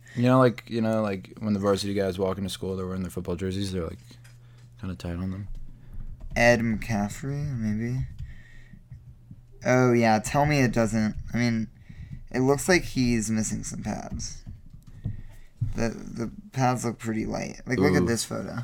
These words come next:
Speaker 1: Yeah, maybe. He's got something on his nose. Yeah, that's actually wild. What did he play?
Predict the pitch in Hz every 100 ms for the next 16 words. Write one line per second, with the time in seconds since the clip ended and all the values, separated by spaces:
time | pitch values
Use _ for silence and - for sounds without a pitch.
0 | - - - - - _ _ - - -
1 | _ _ - - _ _ - _ - -
2 | - - 98 92 92 92 90 92 85 92
3 | 98 90 - 107 101 101 92 98 92 90
4 | 87 90 87 92 90 - - - - -
5 | - - - - - - 85 85 85 -
6 | - 107 131 147 - 82 78 85 85 85
7 | 104 127 143 - - 104 135 82